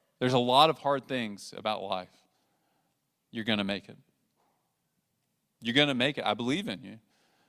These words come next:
because the Lord is with you and he cares. Wait on the Lord. He always comes through.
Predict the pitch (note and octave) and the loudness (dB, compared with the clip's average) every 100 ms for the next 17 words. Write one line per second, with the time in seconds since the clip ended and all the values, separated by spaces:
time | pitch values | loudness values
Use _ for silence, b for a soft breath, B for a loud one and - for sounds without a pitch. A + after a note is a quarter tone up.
0 | _ B2 C#3 C3+ C3 C3+ D#3+ F#3 G3 C3 | _ -2 0 2 4 6 6 4 -2 -2
1 | A2 - G2 G#2+ _ _ _ - A2 G2+ | -2 -4 -14 -16 _ _ _ -10 -8 -6
2 | A2 C3 B2 A#2 F#2 F#2 - - - - | -6 4 6 6 4 -2 -6 -6 -8 -14
3 | _ _ _ _ _ _ _ _ _ _ | _ _ _ _ _ _ _ _ _ _
4 | _ _ _ _ A#2 A#2 D3 C3+ A#2+ A2+ | _ _ _ _ 2 4 4 2 0 0
5 | G#2+ G2 A#2 A#2+ _ - A2+ B2 B2+ A#2 | 0 0 -6 -10 _ 2 4 4 2 0
6 | A2+ A2 A2 - b b - - A2 A2 | -4 -4 -8 -12 b b -20 -12 -12 -10
7 | G#2 G#2 - - _ _ - G#2+ F#2+ F2 | -14 -16 -20 -20 _ _ -10 -6 -4 -6
8 | F#2 | -14